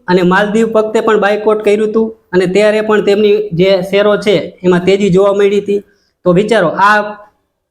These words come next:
તાજ group of hotel છે, એ જ્યારે અયોધ્યામાં બે હોટલો શરૂ કરશે, તો ફરીથી એના શેરોમાં વધઘટ જોવા મળશે,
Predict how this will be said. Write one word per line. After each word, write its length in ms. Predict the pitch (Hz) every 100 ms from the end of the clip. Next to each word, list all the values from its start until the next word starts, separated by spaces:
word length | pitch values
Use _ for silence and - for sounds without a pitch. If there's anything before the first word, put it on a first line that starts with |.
| _
તાજ 180 | 202 208
group 180 | 185 226
of 160 | 214 214
hotel 400 | 175 185 214 208
છે, 120 | 226
એ 340 | 175 - 185
જ્યારે 400 | 165 196 208 196
અયોધ્યામાં 520 | 180 196 202 214 214 180
બે 180 | 208
હોટલો 480 | 214 180 180 208 208
શરૂ 260 | 185 208 214
કરશે, 400 | 220 214 202 147
તો 260 | - 185
ફરીથી 400 | 170 202 226 233
એના 180 | 226 220
શેરોમાં 520 | 190 202 208 208 208
વધઘટ 360 | 165 175 196 202 202 - _
જોવા 200 | 180 202
મળશે, 400 | 185 190 185 135